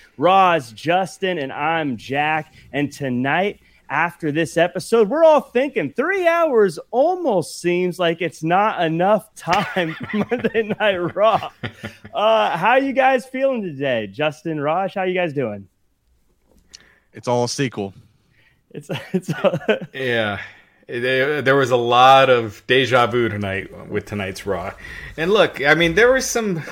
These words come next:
Speaker 3: you know, we'll, we'll get into Raw here in a little bit after the news, but there was,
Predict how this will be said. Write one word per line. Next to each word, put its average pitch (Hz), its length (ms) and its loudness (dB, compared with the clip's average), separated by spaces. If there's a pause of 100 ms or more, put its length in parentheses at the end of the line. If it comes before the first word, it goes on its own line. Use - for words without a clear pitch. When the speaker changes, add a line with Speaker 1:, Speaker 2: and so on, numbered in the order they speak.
(140)
Speaker 3:
you 151 100 -6
know, 107 160 -2
we'll, 113 280 -4
we'll 135 100 -4
get 135 160 0
into 117 160 -4
Raw 113 240 4
here 110 160 0
in 104 80 -4
a 104 40 -6
little 107 140 -4
bit 95 160 -6
after 95 260 -4
the 87 80 -10
news, 101 280 -6
but 92 160 -8
there 127 120 2
was, 143 320 -2